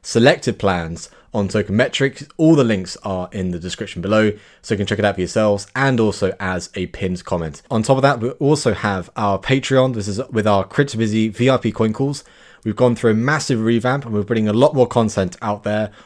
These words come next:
on the V I P coin calls. So make sure that you join that today. It's thirty dollars a month, including V A T.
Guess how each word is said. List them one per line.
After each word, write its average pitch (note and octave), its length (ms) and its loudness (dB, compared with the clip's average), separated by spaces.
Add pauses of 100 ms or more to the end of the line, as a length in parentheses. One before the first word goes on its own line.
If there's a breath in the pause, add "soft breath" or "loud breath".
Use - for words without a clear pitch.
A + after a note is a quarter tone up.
(140)
on A2+ 320 2
the G2+ 140 -2
V A2+ 180 2
I A2 100 4
P G#2+ 160 -2
coin B2 200 2
calls. B2+ 460 -2
So - 140 -4
make C3+ 180 4
sure B2+ 100 -2
that B2+ 100 -6
you A#2 60 -6
join G#2+ 220 0
that G2 120 -4
today. A2+ 420 2 (200 loud breath)
It's - 160 -10
thirty C3+ 240 4
dollars G#2+ 240 2
a F#2+ 60 -4
month, A2+ 320 0
including A2 400 0
V G2+ 100 0
A F#2 140 2
T. G#2+ 380 0